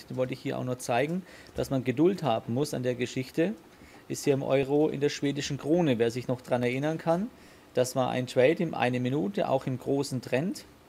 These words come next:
Sieht man hier. Alle Bedingungen erfüllt, sehr tief korrigiert, hier unten in der entsprechenden Korrekturzone dann eingestiegen. Das war hier im Extrembereich. Der Markt korrigiert nochmal,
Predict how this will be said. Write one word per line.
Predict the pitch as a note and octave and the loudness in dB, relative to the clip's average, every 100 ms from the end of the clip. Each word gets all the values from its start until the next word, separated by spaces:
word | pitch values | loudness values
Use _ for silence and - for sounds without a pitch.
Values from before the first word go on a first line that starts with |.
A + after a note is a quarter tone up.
| - - - - - - - - - - - - - | -20 -20 -20 -20 -20 -20 -20 -20 -20 -20 -20 -20 -20
Sieht | - B2+ | -10 -6
man | A2+ G#2+ | -4 -2
hier. | A2 E3 B3+ - - - - - - | 0 0 0 -10 -20 -20 -20 -12 2
Alle | D3 G3 | 6 6
Bedingungen | G3 E3 E3+ E3+ D#3+ D3 | 4 0 2 2 2 0
erfüllt, | C3+ - E3 A3 C#4+ - - | 0 2 4 4 0 -12 -20
sehr | B2+ G#2+ C3+ F#3+ | -12 0 4 4
tief | - F#3+ F#3+ - | 2 -2 -2 0
korrigiert, | E3+ D3+ C#3+ D#3+ G#3 D#4+ - - | 0 0 -2 2 2 2 -6 -20
hier | - D#3 D#3 | -4 2 4
unten | D#3+ F3+ F#3+ F3+ | 4 2 0 -4
in | - D#3 | -4 -2
der | D3 C#3 C3+ - - - - | 2 2 2 -4 -14 -20 -8
entsprechenden | D3 C3+ - C3 C3 C#3 C3 B2+ B2 - - | -4 -4 -4 -4 -2 0 0 0 -4 -10 -12
Korrekturzone | - B2+ B2 - E3+ - D3+ C3+ | -4 -2 -2 0 0 2 0 2
dann | B2 A#2+ | 0 0
eingestiegen. | - E3 F#3 F#3+ - F#3+ G3+ A3+ - - - - - - - - - - - - - - - | 0 0 0 -2 -2 0 0 -2 -6 -20 -20 -20 -20 -20 -20 -20 -20 -20 -20 -20 -20 -16 -4
Das | C3 | -2
war | - C3 | 4 4
hier | B2+ C#3 | 4 2
im | |
Extrembereich. | B2+ B2 - C3+ F3 F3+ E3 D3 E3 F#3 | 0 -2 -2 0 0 0 2 2 0 0
Der | - B2+ | 2 2
Markt | B2+ C3+ | 4 2
korrigiert | - C3+ B2 C3 B2+ | 0 0 0 0 2
nochmal, | B2+ C3+ D#3+ D#3 D#3+ | 2 2 2 4 4